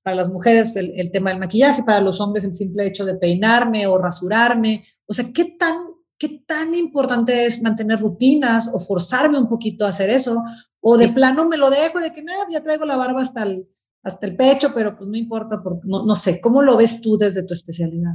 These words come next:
Speaker 2: Sí, fíjate que es importante mantener rutinas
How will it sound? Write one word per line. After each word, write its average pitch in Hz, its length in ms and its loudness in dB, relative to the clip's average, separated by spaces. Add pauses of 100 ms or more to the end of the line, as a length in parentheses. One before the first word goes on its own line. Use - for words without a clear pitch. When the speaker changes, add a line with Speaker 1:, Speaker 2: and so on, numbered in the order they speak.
(300)
Speaker 2:
Sí, 247 340 8
fíjate 349 460 2
que 240 240 4
es 233 180 4
importante 254 580 4
mantener 226 460 6
rutinas 226 640 0